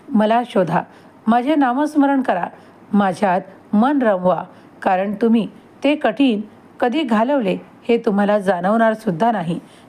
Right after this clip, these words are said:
कारण माझे मार्ग प्रशस्त आहेत, तुम्हाला आनंदी करण्यासाठी आहेत. बाळांनो, मी तुमच्यासाठी ते सर्व काही करीन जे तुमच्यासाठी आवश्यक आहे, जे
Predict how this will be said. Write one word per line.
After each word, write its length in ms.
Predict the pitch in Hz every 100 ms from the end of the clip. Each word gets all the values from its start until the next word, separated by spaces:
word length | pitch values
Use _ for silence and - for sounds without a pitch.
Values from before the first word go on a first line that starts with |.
| -
कारण 340 | 208 208 202 233
माझे 420 | 208 180 160 226
मार्ग 440 | 180 185 214 190 196 - - -
प्रशस्त 480 | 202 202 247 254 -
आहेत, 300 | 190 175 165 - - - -
तुम्हाला 240 | 269 294
आनंदी 380 | 311 233 262 269
करण्यासाठी 680 | 262 214 214 254 226 165 247
आहेत. 300 | 196 185 170 - - - -
बाळांनो, 440 | 170 175 208 170 160 - - - 214
मी 120 | 240
तुमच्यासाठी 760 | 220 175 202 254 - 180 220 170 - - -
ते 120 | 226
सर्व 340 | 226 190 208 262
काही 180 | 247 262
करीन 360 | 247 208 220 135 - - - -
जे 120 | 233 233
तुमच्यासाठी 640 | 175 208 247 190 180 185 - - - -
आवश्यक 600 | 185 196 262 254 185 156
आहे, 160 | 151 - - - -
जे 140 | 190